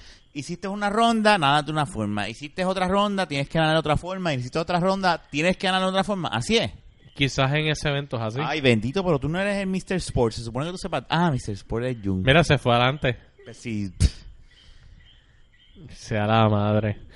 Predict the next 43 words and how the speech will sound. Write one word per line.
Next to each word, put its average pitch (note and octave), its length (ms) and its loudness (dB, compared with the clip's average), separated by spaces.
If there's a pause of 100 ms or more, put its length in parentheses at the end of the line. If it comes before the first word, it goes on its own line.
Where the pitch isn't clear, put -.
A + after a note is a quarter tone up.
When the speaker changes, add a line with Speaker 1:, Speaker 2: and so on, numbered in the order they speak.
(160)
Speaker 1:
Mira, G2+ 180 0
mira, A#2 160 2
mira. B2+ 200 2
Y B2 200 6
esa, C#3 220 6
Speaker 2:
Yo C3 60 8
le C#3 80 8
Speaker 1:
eso F#3 120 12
es B3 80 12
un G3+ 120 10
dron, C#3+ 280 8
¿verdad? D3 480 2
Siguiendo B2 420 0
la G3 60 6
Speaker 2:
Sí, C#3+ 80 10
eso - 80 8
Speaker 1:
cámara. G#3 200 2
Speaker 2:
está B2+ 120 -2
bien, B2 200 -2
cabrón. A2 300 0
Speaker 1:
Eso C#3 100 2
está B3 140 2
cabrón, C3 460 4
¿verdad? G#2 420 0
Speaker 2:
Yo D#3 540 12
le F#3+ 140 10
digo G3 340 12
el F3+ 80 10
Speaker 1:
Ya D#3+ 120 12
lo, G#3+ 120 12
mira E3 220 12
toda G#3 380 12
la A3 120 12
ventaja E3 640 6
que F#3+ 100 0
ese F#3 220 2
cabrón G3+ 480 6
tiene. A#2+ 560 2
Speaker 2:
Le B2+ 100 10
sacó A#2+ 460 8
la, C#3 100 6
el C#3 180 4
alma. B2 440 2